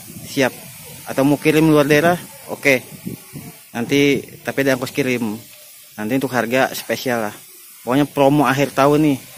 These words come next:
Dari sekarang sampai Desember, promo akhir tahun.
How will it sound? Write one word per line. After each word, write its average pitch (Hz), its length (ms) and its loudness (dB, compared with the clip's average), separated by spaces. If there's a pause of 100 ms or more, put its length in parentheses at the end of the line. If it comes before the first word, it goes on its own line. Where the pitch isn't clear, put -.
(260)
Dari 123 200 0
sekarang 131 400 0
sampai 135 280 0
Desember, 131 520 0
promo 139 400 2
akhir 135 320 -2
tahun. 131 400 0